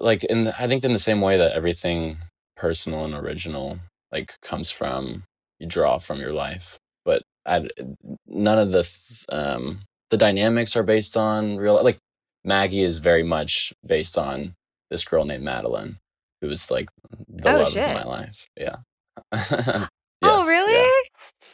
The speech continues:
Speaker 2: Oh, crap. Okay. So, oh my God, I love this. Um, okay, so 'cause the best part of Shithouse for me was the ending.
Speaker 1: I'm so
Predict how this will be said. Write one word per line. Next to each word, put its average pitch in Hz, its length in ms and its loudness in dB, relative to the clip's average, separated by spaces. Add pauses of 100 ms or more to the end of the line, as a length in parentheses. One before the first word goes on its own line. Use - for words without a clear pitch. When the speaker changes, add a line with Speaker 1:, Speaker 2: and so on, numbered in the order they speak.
(300)
Speaker 2:
Oh, 427 220 4
crap. 381 520 2
Okay. 269 520 2
So, 285 580 4 (220)
oh 254 100 0
my 262 140 0
God, 269 220 0
I 226 120 2
love 214 420 0
this. 175 480 0 (220)
Um, 190 540 2 (520)
okay, 233 280 2
so 233 140 -2
'cause 233 160 -2
the 240 100 -2
best 269 220 2
part 277 260 2 (120)
of 202 300 2 (260)
Shithouse 190 400 0
for 180 140 -8
me 170 360 -4 (480)
was 170 220 0
the 180 140 -2
ending. 180 560 -2
Speaker 1:
I'm 117 160 0
so 135 500 4